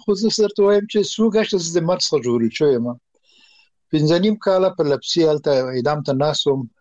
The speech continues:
اما، اه، اوس تاسو سره غ-، غ-، غږیږم او څه، اه، یعنې ژوندی پاتې یم. او دا په خپله یو د حی-، حیرانونکې خبره وه چې څرنګه زه وژغورل شوم، څنګه ژوندی پاتې شوم،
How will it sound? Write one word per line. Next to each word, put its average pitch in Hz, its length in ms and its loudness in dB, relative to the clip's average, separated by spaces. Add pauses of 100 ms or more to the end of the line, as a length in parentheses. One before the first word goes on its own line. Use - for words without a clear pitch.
اما، 123 360 0
اه، - 1120 -4 (140)
اوس 170 180 0 (140)
تاسو 151 220 0
سره 147 140 2
غ-، 120 200 -6 (200)
غ-، 127 140 -8 (560)
غږیږم 143 420 2 (100)
او 113 60 2 (200)
څه، 147 100 2
اه، 120 500 -2 (200)
یعنې 135 160 0
ژوندی 131 340 2
پاتې 107 300 -6
یم. 98 180 -14 (340)
او 147 140 2
دا 208 160 0
په 214 180 -4
خپله 185 280 0 (340)
یو 156 120 2 (640)
د - 20 2 (100)
حی-، 135 200 0 (140)
حیرانونکې 131 560 0
خبره 151 360 0
وه 135 200 -2
چې 131 80 -8 (100)
څرنګه 147 300 0
زه 117 160 0
وژغورل 123 680 -4
شوم، 123 100 -6
څنګه 135 300 0
ژوندی 123 320 2
پاتې 110 200 -2
شوم، 110 120 -4